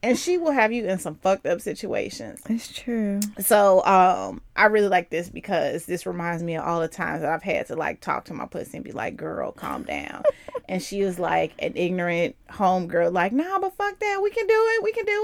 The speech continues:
Speaker 1: it. We can go out and make it
Speaker 2: <laughs>
Speaker 1: home
Speaker 2: She's
Speaker 1: in
Speaker 2: your
Speaker 1: time
Speaker 2: worst
Speaker 1: for work."
Speaker 2: fucking impulse.
Speaker 1: <laughs>
Speaker 2: Hey, you doing the fucking walk of shame to work and shit.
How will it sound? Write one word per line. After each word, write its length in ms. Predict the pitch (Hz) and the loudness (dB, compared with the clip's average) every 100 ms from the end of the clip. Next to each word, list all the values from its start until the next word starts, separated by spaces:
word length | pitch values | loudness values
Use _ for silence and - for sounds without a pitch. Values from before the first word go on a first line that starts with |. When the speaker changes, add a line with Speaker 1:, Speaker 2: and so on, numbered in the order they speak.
| 427 | 0
Speaker 1:
it. 100 | 508 - - | -2 -4 -2
We 180 | 370 381 | 2 4
can 100 | 359 | 6
go 200 | 392 359 | 6 8
out 180 | 339 330 | 6 4
and 80 | 320 | 2
make 180 | 302 311 | 4 6
it 100 | 311 | 8
Speaker 2:
<laughs> 40 | |
Speaker 1:
home 180 | 320 277 | 10 8
Speaker 2:
She's 120 | 262 | 6
Speaker 1:
in 60 | 285 | 8
Speaker 2:
your 100 | 285 | 10
Speaker 1:
time 180 | 277 254 | 12 10
Speaker 2:
worst 220 | 254 277 | 8 8
Speaker 1:
for 40 | 277 | 8
work." 200 | 277 269 | 8 8
Speaker 2:
fucking 120 | 247 | 6
impulse. 720 | - 247 - - - 320 - - | 6 6 8 6 8 4 2 2
Speaker 1:
<laughs> 1200 | 302 - 311 370 - - - 285 - - 277 - | 2 4 2 4 2 0 2 0 0 2 2 4
Speaker 2:
Hey, 180 | 285 240 | 6 8
you 140 | 247 226 | 8 6
doing 240 | 233 220 | 6 4
the 80 | 240 | 4
fucking 380 | 226 233 220 208 | 4 4 4 6
walk 220 | 208 214 | 6 6
of 80 | 233 | 2
shame 400 | - 220 208 202 | 4 6 6 4
to 80 | 202 | 6
work 260 | 208 214 | 4 4
and 120 | 220 | 2
shit. 380 | - 196 - - | 0 0 0 -4